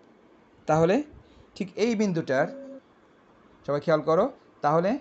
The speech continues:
এই বিন্দুটার প্রতিচ্ছবি হচ্ছে এক্স অক্ষের সাপেক্ষে,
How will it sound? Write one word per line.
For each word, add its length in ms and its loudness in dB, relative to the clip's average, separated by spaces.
এই 180 2
বিন্দুটার 500 0
প্রতিচ্ছবি 600 0
হচ্ছে 320 0
এক্স 280 -2
অক্ষের 260 2
সাপেক্ষে, 560 -2